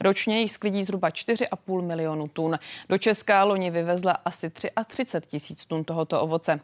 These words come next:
Každé třetí jablko prodané v tuzemsku tak pochází právě od našich severních sousedů. Soběstačnost Česka v produkci čerstvého ovoce klesá. Podle objemu sklizně a spotřeby se pohybuje mezi třiceti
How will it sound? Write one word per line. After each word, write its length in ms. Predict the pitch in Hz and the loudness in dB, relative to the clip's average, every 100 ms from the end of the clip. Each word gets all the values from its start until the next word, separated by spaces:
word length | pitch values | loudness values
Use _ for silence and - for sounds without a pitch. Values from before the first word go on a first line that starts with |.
| - | -8
Každé 280 | 180 160 151 | -6 -2 0
třetí 300 | - 208 247 | 0 0 2
jablko 440 | 233 226 233 226 | 2 2 0 -2
prodané 440 | 208 170 160 147 | -2 -6 -6 -8
v 80 | - | -10
tuzemsku 580 | - 202 226 226 - 208 | -2 4 4 4 2 0
tak 160 | 180 - | 0 -6
pochází 460 | - 202 196 165 | -2 2 2 0
právě 440 | 160 208 226 269 294 | 0 2 4 0 -6
od 200 | - 220 | -4 -4
našich 300 | 202 180 - | -4 -8 -12
severních 460 | - 151 143 151 147 | -10 -6 -4 -4 -6
sousedů. 500 | 160 143 160 151 139 - - - | -6 -4 -2 -2 -4 -6 -14 -14
Soběstačnost 760 | - 208 220 247 254 - 254 - | 0 4 4 4 2 2 0 2
Česka 300 | 247 240 233 | 0 2 0
v 60 | - | 0
produkci 500 | 220 220 233 - 190 | 2 2 0 -2 -2
čerstvého 580 | 202 196 - 214 240 | 0 0 2 2 2
ovoce 380 | - 185 180 - | 0 -2 -2 -6
klesá. 500 | - 202 - 196 131 - - - | -2 -2 0 2 2 0 -16 -2
Podle 280 | 208 220 208 | 4 4 6
objemu 320 | 202 240 247 | 6 6 4
sklizně 560 | - 208 202 208 226 - | 0 2 2 4 2 0
a 160 | - | -6
spotřeby 600 | - - 180 - 233 254 | -12 -8 -6 2 4 4
se 180 | 247 170 | 2 -6
pohybuje 440 | - 214 214 220 | -2 0 2 2
mezi 220 | 214 170 - | 0 -4 -10
třiceti 500 | - 220 254 240 254 | -8 0 0 2 0